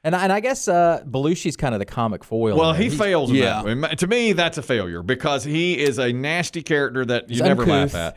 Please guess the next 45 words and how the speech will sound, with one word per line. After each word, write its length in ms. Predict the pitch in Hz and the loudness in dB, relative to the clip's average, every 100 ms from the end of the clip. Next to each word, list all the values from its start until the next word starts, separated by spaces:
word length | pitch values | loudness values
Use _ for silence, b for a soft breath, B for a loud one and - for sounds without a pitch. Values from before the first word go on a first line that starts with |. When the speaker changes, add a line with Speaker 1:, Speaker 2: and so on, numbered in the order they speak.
| b | b
Speaker 2:
And 140 | 170 | 0
when 80 | 208 | 0
he 60 | 202 | 0
tries 380 | 214 220 233 | 0 0 0
to 80 | 190 | 0
be 100 | 165 | -2
funny, 400 | - 131 117 113 | -2 -2 0 -2
it's, 280 | - 104 - | -4 -10 -10
it's 180 | 110 - | -14 -8
not. 180 | 101 78 | -6 -6
Speaker 1:
It 60 | 123 | -2
kinda 220 | 139 127 | -2 0
falls. 420 | 123 104 95 - | 0 0 0 -2
Speaker 2:
It, 120 | 143 | -2
Speaker 1:
That's 120 | - | 0
Speaker 2:
it 40 | 147 | -2
Speaker 1:
right. 60 | 131 | 0
Speaker 2:
does. 360 | 113 87 - _ _ - | 0 -2 -8 _ _ -6
I, 160 | 156 185 | -2 0
I'd 180 | 185 165 | 0 0
give 140 | 190 | 2
it 60 | 175 | 0
an, 180 | 160 151 151 | -2 -4 -6
a, 80 | 147 | -2
you 120 | 143 | 2
Speaker 3:
Yeah. 140 | 147 135 | 2 2
Speaker 2:
know, 120 | 131 | 0
a 20 | |
low 260 | 135 170 185 | 2 2 2
grade 320 | 165 156 117 | 0 -2 -4
for 100 | 120 | -6
its 140 | 113 - | -8 -8
comedy. 380 | 113 92 78 78 | -6 -6 -8 -4
Speaker 3:
Mm-hmm. 340 | 120 135 135 | -2 0 0
Speaker 2:
Uh, 40 | - | 0
I 160 | 156 170 | -2 0
would, 220 | 180 135 b b | -2 -4 b b
in 60 | 147 | -2
fact, 180 | 202 196 | 0 0
I'd 120 | 214 | 0
probably 200 | 220 180 | 0 0
give 100 | 143 | -4
it 100 | 107 | -6
six 420 | - - 160 156 | -6 -2 -2 -4
hearts 540 | - 87 82 - - | -8 -6 -8 -12 -20